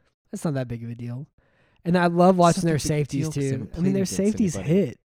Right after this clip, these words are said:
Speaker 2: I know.
Speaker 1: They hit,
Speaker 2: Oh,
Speaker 1: dude.
Speaker 2: do you know, here, here's my thing. With Tr-, Tre'Davious White, I, I love, as well as I love Mike, Micah Hyde.
Speaker 1: Yeah.
Speaker 2: I,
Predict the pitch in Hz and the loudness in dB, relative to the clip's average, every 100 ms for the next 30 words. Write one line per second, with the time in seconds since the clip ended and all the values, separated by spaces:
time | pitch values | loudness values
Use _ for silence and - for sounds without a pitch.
0 | _ _ - 175 220 415 381 - 165 165 | _ _ -6 -2 -2 -2 -6 -4 -2 -2
1 | 139 208 247 127 139 170 170 175 165 _ | 4 6 6 2 2 2 4 0 -8 _
2 | 190 226 214 160 143 156 147 - 147 160 | -4 -2 2 0 0 0 -2 -6 -2 0
3 | 160 151 131 107 82 - - _ - 139 | 0 -2 -2 -6 -8 -18 -20 _ 2 2
4 | 139 - _ 147 160 151 - - 151 165 | 2 -4 _ -2 2 2 0 -2 0 2
5 | 190 196 - 120 101 95 _ _ - 127 | 2 0 2 2 0 -4 _ _ 0 2
6 | 123 117 120 120 120 104 101 - _ _ | 2 -2 -2 2 2 2 -2 -6 _ _
7 | - 123 123 147 143 139 123 131 123 127 | -4 -2 4 4 6 2 2 0 2 4
8 | 131 123 110 _ 127 123 127 - - 123 | 4 2 -2 _ -2 -2 -2 -6 -4 -4
9 | 117 107 120 107 92 151 139 139 147 139 | -2 0 2 0 -2 -6 -6 -8 -4 -2
10 | 147 | -2